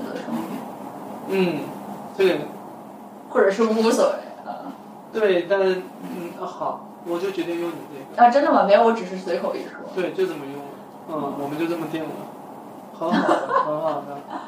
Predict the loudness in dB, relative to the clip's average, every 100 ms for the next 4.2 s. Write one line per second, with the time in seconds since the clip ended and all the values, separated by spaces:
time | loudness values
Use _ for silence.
0 | -14 -16 -16 -8 -2 2 2 2 0 0
1 | 0 -2 -2 -2 -6 -8 -8 -6 -8 -10
2 | -10 -10 -10 -10 -12 -14 -14 -16 -14 -14
3 | -14 -14 -14 -12 -12 -12 -12 -4 2 2
4 | 0 -6